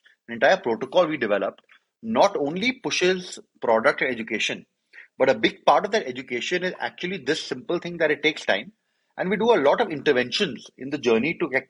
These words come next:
kind of ensure adherence, right? So everything from a health coach calling the person after one month, right? Saying that you would have seen A, B, C, D impact in the first month, but to see more impact, you need to kind of restock,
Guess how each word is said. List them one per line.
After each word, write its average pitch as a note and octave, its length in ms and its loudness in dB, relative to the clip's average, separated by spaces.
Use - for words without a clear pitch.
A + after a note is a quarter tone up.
kind B2 260 0
of F3 100 -2
ensure C3+ 420 2
adherence, G#2 480 -2
right? G#2 200 -6
So - 80 -4
everything F#3+ 500 4
from F#3 480 0
a B2+ 100 2
health C3 300 2
coach E3+ 360 -2
calling C3+ 320 2
the D#3 60 0
person C#3 280 0
after C3 180 -4
one B2+ 140 4
month, G2+ 180 -2
right? D3 160 -8
Saying C#3 220 0
that C#3+ 100 -8
you B2+ 60 -6
would C#3 80 4
have D3+ 100 4
seen F3+ 340 -4
A, D3 160 0
B, E3 140 -4
C, D#3+ 180 -8
D D#3+ 140 -4
impact C3 540 0
in C3 80 -8
the A#2 120 -6
first C#3+ 280 0
month, D3 240 -4
but C3+ 100 -6
to C3+ 60 -6
see D#3+ 160 -4
more C#3+ 220 4
impact, C#3+ 400 2
you C3 80 -8
need A#2+ 220 -10
to C3+ 60 -10
kind A2+ 220 -2
of A2+ 120 -6
restock, D#3+ 440 0